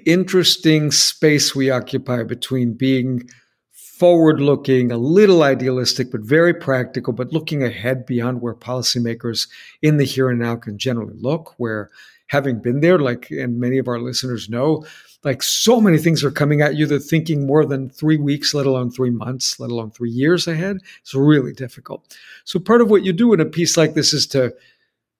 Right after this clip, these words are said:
highlight where we think the discussion will likely go or need to go, and to shift the burden of proof to somebody who wants to say, "No, I think that's a bad idea."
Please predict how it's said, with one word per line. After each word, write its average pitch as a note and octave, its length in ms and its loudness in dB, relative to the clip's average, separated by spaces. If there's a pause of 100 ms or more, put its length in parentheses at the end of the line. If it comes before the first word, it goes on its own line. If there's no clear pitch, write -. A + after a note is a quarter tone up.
highlight D3 760 0 (260)
where F3 380 6
we C#3+ 200 2
think D#3 260 -2
the C#3 80 -4
discussion B2 560 -2
will A#2+ 100 -6
likely C3+ 380 -2
go C3 360 2
or B2+ 200 -4
need D3+ 320 0
to B2+ 80 -4
go, A#2 340 -8 (720)
and A3+ 200 4
to G#3+ 80 6
shift A#3+ 400 2
the G#3+ 100 2
burden F3 320 4
of D#3+ 100 -2
proof - 540 0 (540)
to D#3 140 2
somebody D#3 400 2
who C#3+ 100 -2
wants C#3+ 320 0
to - 60 -4
say, D#3 180 0
"No, E3 460 2
I D3 140 -2
think D3+ 180 0
that's C#3+ 220 -2
a C3+ 40 -4
bad - 160 -10
idea." F3 260 -8